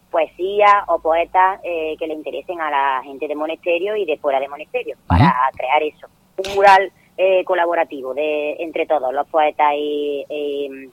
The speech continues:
Speaker 1: e interesados a la poesía.
Speaker 2: La Asociación de Amigos y Amigas de la Poesía se suma también a esta iniciativa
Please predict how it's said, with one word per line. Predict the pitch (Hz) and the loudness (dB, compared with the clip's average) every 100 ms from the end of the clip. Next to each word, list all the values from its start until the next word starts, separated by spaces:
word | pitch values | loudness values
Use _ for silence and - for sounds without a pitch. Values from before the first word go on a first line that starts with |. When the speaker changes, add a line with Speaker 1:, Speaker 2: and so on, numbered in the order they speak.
| _ _ _ _ 156 | _ _ _ _ -14
Speaker 1:
e | |
interesados | 151 151 139 - 143 123 | -8 -4 -2 2 2 2
a | 127 | -2
la | |
poesía. | 123 135 - - - - - - - - - - | -4 -8 -12 -18 -18 -20 -20 -20 -20 -20 -18 -6
Speaker 2:
La | 87 104 113 120 | 0 0 2 0
Asociación | 117 123 - 123 135 143 135 | 0 -2 0 0 2 2 4
de | 110 | 4
Amigos | 104 110 113 | 2 2 0
y | 104 | 2
Amigas | 98 104 104 | 2 2 0
de | 104 | 0
la | 95 92 - | 0 0 0
Poesía | 104 - 131 110 113 - | 0 0 0 2 2 0
se | - - 92 | -6 -4 -2
suma | 92 135 98 | 2 2 2
también | 82 85 85 | 0 0 0
a | 80 | -2
esta | 85 | -2
iniciativa | 90 95 110 104 107 113 | -2 -2 -2 0 2 0